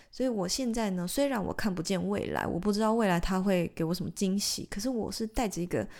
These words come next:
很期待的心去。然后，所以最神奇的是，六年前我去西班牙念硕士嘛，十二年前呢，我去西班牙交换学生，那今年刚好八、九月，我又规划要去西班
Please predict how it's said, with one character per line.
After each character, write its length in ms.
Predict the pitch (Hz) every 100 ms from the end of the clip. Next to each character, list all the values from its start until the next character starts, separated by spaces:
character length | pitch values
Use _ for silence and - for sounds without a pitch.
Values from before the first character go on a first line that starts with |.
| - - -
很 260 | 196 151
期 300 | - - 160
待 240 | 165 208 -
的 100 | -
心 400 | - - 160 170
去。 340 | - - - - - -
然 100 | 214
后， 160 | 233 240 - - - -
所 160 | - 294
以 80 | 269
最 240 | - 302
神 220 | 240 190
奇 160 | 208 170
的 100 | -
是， 300 | - 196 - - - - - - - -
六 180 | 254 226
年 180 | 180 175
前 160 | 185 160
我 100 | 156
去 300 | 208 190 202 - -
西 160 | - 202
班 140 | 185
牙 60 | 165
念 140 | 175
硕 220 | 170 160
士 220 | 160 -
嘛， 160 | 92 185
十 180 | - 190
二 140 | 247
年 180 | 185 160
前 220 | 175 151
呢， 40 | 147
我 120 | 175
去 120 | 180
西 160 | - 165
班 140 | 165
牙 60 | -
交 160 | 151
换 160 | 165 151
学 120 | 143
生， 140 | 151
那 100 | 208 233
今 280 | - 208
年 180 | 208 143
刚 140 | 165 170
好 100 | -
八、 260 | - 156
九 180 | 160 - - 165
月， 120 | -
我 180 | - 156
又 120 | 185
规 220 | 185 156
划 160 | 180 143
要 100 | 107
去 140 | -
西 240 | 160 - -
班 180 | -